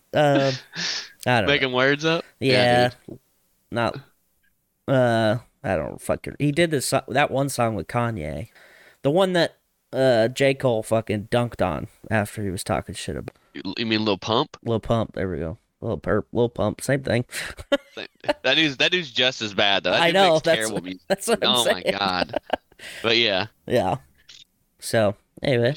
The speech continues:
Speaker 1: let, just fucking stay safe out there, you know? Um,
Speaker 2: Yeah, dude. Maybe get some security.
Speaker 1: Yeah.
Speaker 2: I mean, rest in peace. That dude probably, I mean, that, that dude didn't deserve to die, but
Speaker 1: Yeah.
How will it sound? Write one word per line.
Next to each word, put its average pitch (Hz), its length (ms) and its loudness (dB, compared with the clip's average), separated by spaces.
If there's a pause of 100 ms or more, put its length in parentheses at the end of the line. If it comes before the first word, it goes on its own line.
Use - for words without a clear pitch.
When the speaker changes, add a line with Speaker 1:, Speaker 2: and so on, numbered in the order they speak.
(120)
Speaker 1:
let, 120 240 0 (840)
just - 200 -6
fucking 185 320 0
stay 196 260 0
safe 196 340 0
out - 200 -6
there, 73 240 -6
you 80 140 -2
know? 101 120 0 (280)
Um, 131 440 4
Speaker 2:
Yeah, 120 140 2
dude. 107 300 -2 (840)
Maybe 135 540 0 (120)
get 139 120 0
some - 280 -14
security. 107 520 0 (160)
Speaker 1:
Yeah. 113 380 0 (220)
Speaker 2:
I 117 40 -2
mean, 107 200 2
rest 120 220 -2
in 117 60 -4
peace. 120 240 0
That 101 140 0
dude 104 160 -6
probably, 101 280 2
I - 40 -6
mean, 107 100 2
that, 101 120 0 (120)
that 110 100 0
dude 107 140 -4
didn't 95 120 -8
deserve 92 200 0
to 90 60 -4
die, 92 280 0
but 127 200 0
Speaker 1:
Yeah. 110 240 2